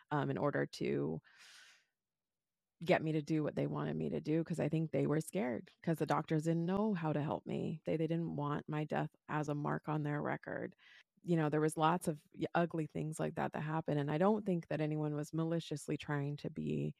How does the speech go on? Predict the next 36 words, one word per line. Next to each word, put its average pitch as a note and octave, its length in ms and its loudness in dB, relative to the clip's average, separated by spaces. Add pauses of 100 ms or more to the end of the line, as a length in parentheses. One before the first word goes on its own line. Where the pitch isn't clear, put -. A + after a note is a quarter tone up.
(140)
terrible, E3+ 580 2
but D#3 220 0
I D3+ 220 0
think D#3+ 300 -4
that C3+ 260 0 (400)
they're E3+ 180 6
trained E3+ 640 0 (140)
to E3 140 -2
be D#3+ 200 0
a E3 80 2
certain D#3 380 -2
way, D#3 360 0
how E3+ 120 0
to D3+ 120 0
think G3 260 -2
a F#3+ 60 -8
certain - 380 -4
way, D#3+ 460 2
and D#3 220 2
when D3+ 100 -2
someone D#3 340 -4
questions D#3 540 -4
that D#3+ 160 -2
and D3+ 140 -4
pushes D#3+ 360 -4
back, D#3 380 -4 (240)
it's E3 200 -4
foreign D#3 500 -2
to - 120 -12
them, - 360 -4 (320)
and E3 120 0
I D#3 140 -2
think D#3 280 -4
that D3 180 0
it's - 200 -2
scary D#3+ 460 -4